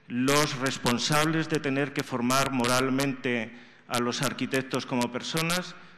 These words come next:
o los tenemos que formar como arquitectos? No sé, es una duda que me gustaría que alguien, eh, resolviese. En cualquiera de los casos,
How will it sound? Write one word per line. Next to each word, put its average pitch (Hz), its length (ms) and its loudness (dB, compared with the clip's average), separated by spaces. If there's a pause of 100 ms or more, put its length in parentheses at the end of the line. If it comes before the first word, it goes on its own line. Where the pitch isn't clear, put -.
(140)
o - 80 -4
los 113 140 -4
tenemos 131 340 0
que 135 100 -2
formar 110 420 -4
como 104 180 -4
arquitectos? 87 640 -12
No 123 120 -4
sé, 80 240 -6
es 92 120 -12
una 135 160 -2
duda 98 340 -6
que - 100 -12
me 92 120 -8
gustaría 104 640 -6 (400)
que 113 100 -2
alguien, 104 600 2
eh, 92 340 -2
resolviese. 92 540 -6 (440)
En 131 100 2
cualquiera 139 400 2
de 156 80 2
los 131 280 -2
casos, 156 580 0